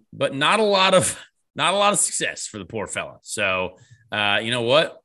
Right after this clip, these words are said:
But we respect everyone who tries to do the Indy five hundred because it's a very difficult race to, uh, to do.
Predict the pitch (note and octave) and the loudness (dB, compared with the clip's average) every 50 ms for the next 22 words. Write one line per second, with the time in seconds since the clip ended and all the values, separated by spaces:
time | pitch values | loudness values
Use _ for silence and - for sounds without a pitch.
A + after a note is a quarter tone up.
0 | _ _ G#2+ G#2+ A2+ B2+ C#3+ D#3 C#3+ - - F3+ E3 D3 - E3+ F3 D3 D3 A2+ | _ _ -8 -4 -2 0 0 0 0 0 0 0 0 2 2 2 2 2 0 -4
1 | G2+ F#2 E2 D#2+ G2 G#2 F#2 - A#2 A2 G2+ F#2 G2+ G#2 G2 G2 G2 G2 G2 F#2+ | -6 -8 -12 -12 -12 -12 -8 -4 -4 -2 -2 -4 -4 -6 -6 -6 -6 -6 -6 -8
2 | F#2 - G#2+ G2+ F2 F#2+ G#2+ G#2+ A2 G#2+ - G#2+ - A2+ A2 A2 G#2+ - G2+ G2 | -8 -6 -6 -6 -4 -4 -4 -2 -4 -4 -4 -8 -8 -8 -8 -8 -10 -10 -8 -4
3 | A#2 B2+ B2+ A#2+ B2+ A#2+ B2+ A#2 C3+ B2 B2+ C#3 C3+ C3+ C3 - - - C#3+ C#3+ | -4 -4 -4 -4 -8 -10 -10 -10 -10 -8 -6 -6 -6 -6 -6 -8 -8 -8 -8 -6
4 | C#3+ C#3+ C#3+ C#3+ C#3+ C#3 - - D#3+ E3+ F3 B2 - - | -4 -4 -4 -4 -4 -6 -8 -8 -6 -4 -4 -4 -6 -10